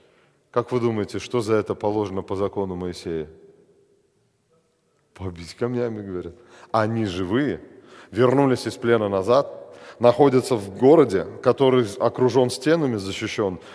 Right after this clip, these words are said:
Храм стоит, в богослужении все работают, всё функционирует,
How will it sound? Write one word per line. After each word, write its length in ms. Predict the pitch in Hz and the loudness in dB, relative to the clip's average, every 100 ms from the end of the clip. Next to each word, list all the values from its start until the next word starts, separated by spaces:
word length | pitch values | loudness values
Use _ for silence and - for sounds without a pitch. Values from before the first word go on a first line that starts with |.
| - | -6
Храм 420 | - 131 143 151 | 2 6 6 6
стоит, 420 | - 120 104 95 - - | 0 2 2 0 -6 -14
в 100 | 101 | -8
богослужении 720 | 113 113 117 127 127 127 117 | -4 -2 -2 0 2 2 0
все 460 | 107 120 110 110 110 | -2 0 0 0 0
работают, 580 | 110 131 180 147 101 | 2 4 4 4 0
всё 220 | - - 135 | 2 2 2
функционирует, 840 | 127 117 - 117 160 180 104 | 0 -2 0 0 2 2 0